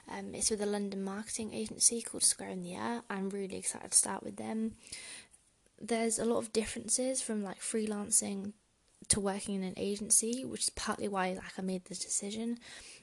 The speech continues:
I think at this point in time, like, having the opportunity to work in an agency will give me so many skills and so much knowledge that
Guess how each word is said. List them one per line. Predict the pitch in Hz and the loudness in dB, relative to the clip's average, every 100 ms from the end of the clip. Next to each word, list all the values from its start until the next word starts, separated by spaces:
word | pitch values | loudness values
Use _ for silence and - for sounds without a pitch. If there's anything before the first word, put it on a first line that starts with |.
| - | -10
I | 190 | -6
think | - 196 | -2 -2
at | 185 | 2
this | 196 220 | 8 8
point | - 233 214 | 8 2 -2
in | 208 | -6
time, | 220 208 202 202 196 - _ _ _ _ - - - | -4 -4 -2 -4 -6 -10 _ _ _ _ -20 -20 -6
like, | 180 - | -4 -2
having | - 202 | 0 0
the | 196 | 0
opportunity | 208 - - 220 220 226 | 0 -2 0 0 2 0
to | 220 | 2
work | 220 220 - | 2 2 0
in | |
an | 208 | -2
agency | 202 208 196 - 202 202 - - - - - - | -2 -2 10 10 10 2 -8 -14 -14 -16 -18 -2
will | 202 | 0
give | 196 185 | 2 0
me | 185 185 185 | 0 -2 0
so | - - - 202 | 8 10 10 8
many | 202 190 | 4 4
skills | 185 - 202 214 214 | 2 2 2 0 0
and | 202 | -2
so | 180 | -4
much | 185 190 | -4 -2
knowledge | 185 175 180 214 240 - | -2 0 0 0 0 -2
that | - 180 | -2 -6